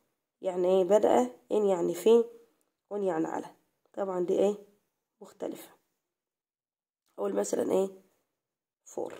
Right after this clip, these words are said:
بعد كده بيقول لي اسكيب، يفوت، دور، باب، ويندو، وتشير.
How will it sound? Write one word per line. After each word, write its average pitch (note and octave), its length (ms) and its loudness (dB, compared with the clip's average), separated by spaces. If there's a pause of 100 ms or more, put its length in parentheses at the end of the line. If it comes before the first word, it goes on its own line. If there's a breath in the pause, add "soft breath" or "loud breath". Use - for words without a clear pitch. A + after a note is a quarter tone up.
(1080)
بعد G#3+ 200 -2
كده C#4+ 220 6
بيقول A3 260 6
لي A#3 200 4
اسكيب، D4 500 2 (260)
يفوت، B3+ 600 4
دور، A3 280 6
باب، G#3 400 4
ويندو، A3+ 340 4
وتشير. C4+ 480 6